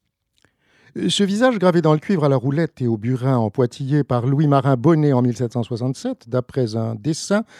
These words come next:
de François Boucher, est un archétype de la transcription facsimilée, simulation.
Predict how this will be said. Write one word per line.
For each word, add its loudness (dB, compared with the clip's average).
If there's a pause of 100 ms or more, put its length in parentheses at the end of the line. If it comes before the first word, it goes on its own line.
(160)
de 0
François 2
Boucher, -2
est -2
un 2
archétype -2
de 2
la 2
transcription -2 (440)
facsimilée, 0 (600)
simulation. -2